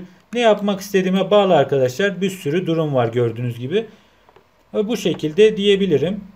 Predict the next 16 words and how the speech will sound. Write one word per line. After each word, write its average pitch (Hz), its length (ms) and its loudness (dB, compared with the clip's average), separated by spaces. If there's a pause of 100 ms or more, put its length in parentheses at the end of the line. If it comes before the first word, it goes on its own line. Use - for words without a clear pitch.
(200)
E, 180 120 -8
bu 214 120 -2
dersi 156 300 4
de 180 100 -2
burada 180 280 0
bitirelim. 156 540 -2 (380)
Umarım 202 380 2
faydalı 190 440 0
olur 196 180 2
arkadaşlar. 143 680 0 (280)
Oldukça 196 460 2
önemli 196 440 2
bir 196 60 0
yer 170 280 4
tutuyor 131 440 -4
bu 135 260 0